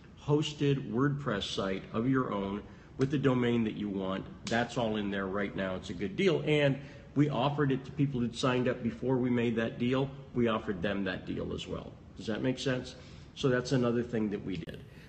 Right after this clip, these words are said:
So a lot more material coming to Citizen Journalism School.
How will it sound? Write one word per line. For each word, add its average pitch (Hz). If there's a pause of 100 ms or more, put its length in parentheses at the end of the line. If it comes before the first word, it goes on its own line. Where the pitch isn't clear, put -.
So 143 (440)
a 117
lot 135
more 165
material 147
coming 135
to 123
Citizen 117
Journalism 104
School. 98